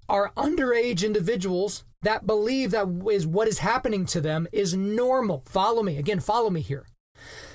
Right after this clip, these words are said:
Because one of the things that pedophiles do, you can see this, it's all over the literature and the research here with pedophiles, is they are trying to groom the people,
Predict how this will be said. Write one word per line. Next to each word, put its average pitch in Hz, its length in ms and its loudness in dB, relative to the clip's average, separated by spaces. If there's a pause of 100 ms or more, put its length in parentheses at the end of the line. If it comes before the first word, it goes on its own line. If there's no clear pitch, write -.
Because 196 240 0
one 202 240 0
of 277 60 2
the 247 80 -2
things 254 160 0
that 247 160 -2
pedophiles 220 600 2
do, 214 200 0
you 170 160 -2
can 196 100 0
see 254 280 2
this, 185 220 0
it's 180 120 -4
all 226 380 2
over 247 180 2
the 233 80 -2
literature 233 500 0
and 185 80 0
the 190 60 0
research 202 460 0
here 170 200 0
with 170 160 -2
pedophiles, 160 640 -2 (840)
is 185 180 0
they 220 160 2
are 208 100 0
trying 233 400 -2
to 214 200 -2
groom 180 840 0 (480)
the 160 140 -2
people, - 520 -4